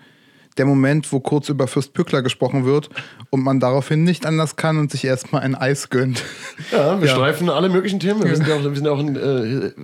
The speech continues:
Speaker 2: äh, Hobby-Geschichts-Podcast.
Speaker 1: Ja.
Speaker 2: Du bist
Speaker 1: Ja, das
Speaker 2: studierter His-, du bist studierter Historiker. Ähm, und wir kommen ja wirklich auf interessante Themen. So die, die Renaissance ist, taucht dann plötzlich mal auf.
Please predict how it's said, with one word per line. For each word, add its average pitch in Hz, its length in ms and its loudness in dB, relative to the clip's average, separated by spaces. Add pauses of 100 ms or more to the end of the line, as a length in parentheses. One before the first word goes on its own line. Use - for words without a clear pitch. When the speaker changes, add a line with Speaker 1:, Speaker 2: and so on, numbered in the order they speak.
(140)
Speaker 2:
äh, 117 580 -4
Hobby-Geschichts-Podcast. 175 1160 -2
Speaker 1:
Ja. 123 60 -6
Speaker 2:
Du 120 60 -10
bist - 300 -20
Speaker 1:
Ja, 139 60 -4
das 143 160 2
Speaker 2:
studierter 160 320 0
His-, 151 140 0 (220)
du 147 100 -4
bist 170 100 2
studierter 165 260 0
Historiker. 185 640 0 (560)
Ähm, 151 420 0 (180)
und 139 560 0 (800)
wir 110 320 -6
kommen 190 200 -2
ja 170 120 0
wirklich 208 440 0
auf 175 160 -4
interessante 160 500 -4
Themen. 160 260 -2
So 151 100 -4
die, 139 120 -8
die 143 220 -6
Renaissance 165 520 -4
ist, 151 260 -16
taucht 151 180 -6
dann 156 80 -4
plötzlich 147 260 -10
mal 147 100 -4
auf. 151 280 -4